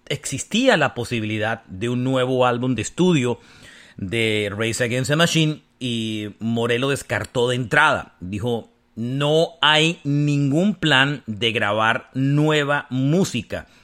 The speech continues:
de Rage Against the Machine, ni siquiera lo hemos considerado ni pensado. El próximo plan que tenemos con la banda es,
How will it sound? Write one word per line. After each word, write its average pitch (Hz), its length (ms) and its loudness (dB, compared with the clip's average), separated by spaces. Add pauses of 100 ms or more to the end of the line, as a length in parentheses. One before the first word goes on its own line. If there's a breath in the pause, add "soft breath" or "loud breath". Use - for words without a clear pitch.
(160 soft breath)
de 101 140 -4
Rage 107 300 -6
Against 113 280 -6
the 131 40 -2
Machine, 131 480 0
ni 147 340 0
siquiera 160 600 2
lo 135 160 0
hemos 139 200 -4
considerado 120 840 0
ni 117 180 -2
pensado. 101 680 0 (600 loud breath)
El 147 220 0
próximo 214 500 4
plan 175 420 2
que 151 120 -2
tenemos 131 400 -4
con 170 160 0
la 190 100 2
banda 151 640 0
es, 151 480 -2